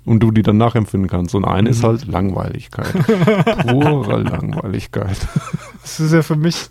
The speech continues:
Speaker 2: gibt's ja echt nichts Schlimmeres, ne?
Speaker 1: <laughs>
Speaker 2: Das ist so eine Horrorvorstellung. Weil bei, bei mir ist das wirklich so, das ist wahrscheinlich auch ein bisschen zwanghaft, äh, dass immer, wenn ich rumsitze, muss ich mir zumindest einen Podcast anmachen.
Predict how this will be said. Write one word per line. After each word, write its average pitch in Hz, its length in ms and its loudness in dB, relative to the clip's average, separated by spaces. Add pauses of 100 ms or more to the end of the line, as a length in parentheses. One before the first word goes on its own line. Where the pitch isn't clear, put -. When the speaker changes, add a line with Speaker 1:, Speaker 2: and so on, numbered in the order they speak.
(300)
Speaker 2:
gibt's - 220 -6
ja 147 80 -2
echt 143 260 -6
nichts 151 240 0
Schlimmeres, 143 520 0
ne? 131 320 2
Speaker 1:
<laughs> - 840 -4
Speaker 2:
Das - 180 -4
ist 156 120 -6
so 185 80 0
eine 170 220 2
Horrorvorstellung. 120 1000 0 (640)
Weil 131 200 0 (260)
bei, 147 100 6
bei 143 240 2
mir 156 120 6
ist 180 120 0
das 185 140 0
wirklich 180 220 -2
so, 170 360 -2
das 131 240 -4
ist 147 140 -4
wahrscheinlich 143 340 0
auch 139 140 -2
ein 139 60 0
bisschen 131 260 -2
zwanghaft, 123 600 0
äh, 120 640 -2
dass 120 340 -4 (120)
immer, 175 200 0
wenn 147 100 -2
ich 123 140 -6
rumsitze, 196 640 -2 (840)
muss 151 160 2
ich - 80 -6
mir 160 80 4
zumindest 170 380 2
einen 170 100 0
Podcast 117 460 -4
anmachen. 104 440 -8